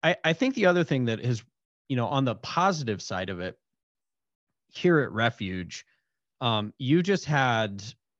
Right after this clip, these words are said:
I think, again, years of work for Dan and Brian to solidify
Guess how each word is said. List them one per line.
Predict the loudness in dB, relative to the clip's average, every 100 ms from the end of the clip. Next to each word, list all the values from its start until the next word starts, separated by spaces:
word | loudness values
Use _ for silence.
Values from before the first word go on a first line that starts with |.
| _ _ -6
I | -6
think, | -2 -2
again, | -2 -2 0 0
years | 0 0 0
of | -2
work | 0 -2 -2
for | -8
Dan | -4 -4 -2
and | -4
Brian | -4 -4 -2 -4 -6 -10 _ _ _ _ _ _
to | -2 -2
solidify | -2 -6 -2 0 0 -2 -2 0 0 -2